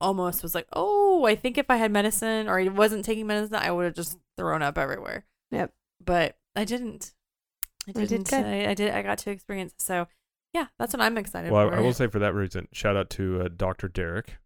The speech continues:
Speaker 3: for, uh, getting us more of those patches.
Speaker 1: Thank you, Derek. <laughs> All right. Well, um, I think that's gonna do it for this episode. Just kind of our intro episode
Speaker 2: Mm-hmm.
Speaker 1: for you guys.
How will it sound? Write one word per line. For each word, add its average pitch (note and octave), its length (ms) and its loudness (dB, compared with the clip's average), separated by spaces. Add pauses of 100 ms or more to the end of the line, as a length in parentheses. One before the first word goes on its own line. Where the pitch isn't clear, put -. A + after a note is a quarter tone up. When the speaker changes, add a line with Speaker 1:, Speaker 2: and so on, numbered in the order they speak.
(120)
Speaker 3:
for, F#2 240 2
uh, E2+ 160 -2 (260)
getting F#2+ 240 0
us F2 100 -6
more G2+ 200 4
of E2 60 -2
those E2 120 -4
patches. - 420 -8 (480)
Speaker 1:
Thank - 0 -
you, F#3+ 100 -4 (380)
Derek. - 180 -6 (120)
<laughs> - 0 - (1500)
All B3+ 200 8
right. F#3 280 2
Well, B3+ 260 10
um, A#3 640 8 (140)
I B3 60 0
think D4+ 160 0
that's A#4 140 4
gonna C#4 180 4
do C4+ 100 4
it B3+ 60 0
for C#4 140 2
this A3 400 2
episode. F#3 760 0
Just - 260 -2
kind F3+ 140 -4
of E3+ 80 -4
our E3+ 220 -4
intro F#3 600 -2
episode G3 400 2
Speaker 2:
Mm-hmm. D4 100 0
Speaker 1:
for F#3 160 -4
you F3 160 -2
guys. F3 520 -2